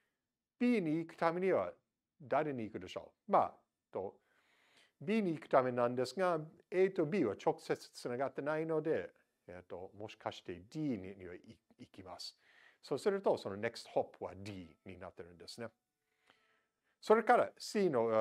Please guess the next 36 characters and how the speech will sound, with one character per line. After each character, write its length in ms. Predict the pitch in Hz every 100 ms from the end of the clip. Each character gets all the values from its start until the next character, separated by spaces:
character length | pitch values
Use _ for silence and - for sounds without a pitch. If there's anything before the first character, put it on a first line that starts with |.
| 110
あ、 40 |
に、 320 | 110 110 123
あ、 540 | 104 113 101 101 101 101
の、 420 | 107 107 95 98
の 160 | 101 95
デ 120 | 110
ス 80 | -
テ 80 | 123
ィ 40 |
ネ 80 | 110
ー 40 |
シ 120 | 107 117
ョ 40 |
ン 40 |
な 100 | 101
ん 80 | 101
で 80 | 107
す 80 | -
が、 220 | 208 185
C 240 | - 202
に 160 | 143 107
ち 120 | - 131
ょ-、 100 | - -
直 120 | 120
接 260 | - 110 -
つ 140 | -
な 80 | 117
が 120 | 139
っ 40 |
て 100 | -
る 120 | 160 160
の 160 | 156
で、 160 | 156 95 _ - - - _ -
直 120 | -
接 320 | - 107 110 -
C、 140 | 165